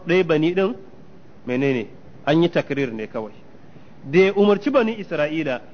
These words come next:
Allah ya dukulu baitan min buyuti illa bi qulubin tahira. Da cewa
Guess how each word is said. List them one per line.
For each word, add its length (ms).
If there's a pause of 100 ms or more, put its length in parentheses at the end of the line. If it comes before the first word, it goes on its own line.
(160)
Allah 340
ya 80
dukulu 460
baitan 400
min 240
buyuti 560 (260)
illa 400
bi 140
qulubin 500
tahira. 460 (720)
Da 120
cewa 400